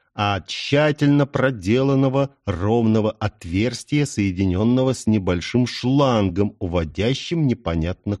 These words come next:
куда. Одежда телекинетика, несмотря на внешнюю олиповатость и непрактичность, оказалась сделана очень хитро.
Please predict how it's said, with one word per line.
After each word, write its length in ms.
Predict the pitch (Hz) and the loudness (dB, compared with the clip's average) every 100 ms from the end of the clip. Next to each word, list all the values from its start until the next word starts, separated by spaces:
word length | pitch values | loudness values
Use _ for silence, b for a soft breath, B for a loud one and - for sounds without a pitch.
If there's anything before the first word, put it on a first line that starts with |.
| _ | _
куда. 600 | - 107 78 78 80 - _ _ _ _ _ _ _ | -8 -6 -6 -6 -6 -8 _ _ _ _ _ _ _
Одежда 520 | 85 85 123 107 113 | -6 0 0 0 -2
телекинетика, 880 | 113 113 107 - 101 101 123 - - | -2 -2 -2 -2 0 2 0 -2 0
несмотря 560 | 113 107 107 104 113 120 | 0 0 -2 0 0 2
на 160 | 101 | 2
внешнюю 800 | 95 98 123 117 107 110 107 - _ _ | 2 2 2 0 0 2 2 -2 _ _
олиповатость 1000 | 87 95 82 92 98 180 175 107 - - _ | -4 -4 -2 -2 0 0 0 -2 -2 -14 _
и 80 | 101 | 0
непрактичность, 960 | 107 - 87 - - 185 - 113 95 - | 0 0 -8 -8 -8 -8 -6 -4 -4 -6
оказалась 720 | - - 98 92 113 170 202 | -10 -6 -4 -2 -2 -2 -4
сделана 560 | - 156 160 170 190 196 | -8 -8 -2 -2 0 -2
очень 300 | 190 - 214 | -2 -2 -4
хитро. 1120 | - 175 175 196 - _ 208 190 120 76 62 | -2 -6 -4 -6 -8 _ -6 -2 -2 -4 -8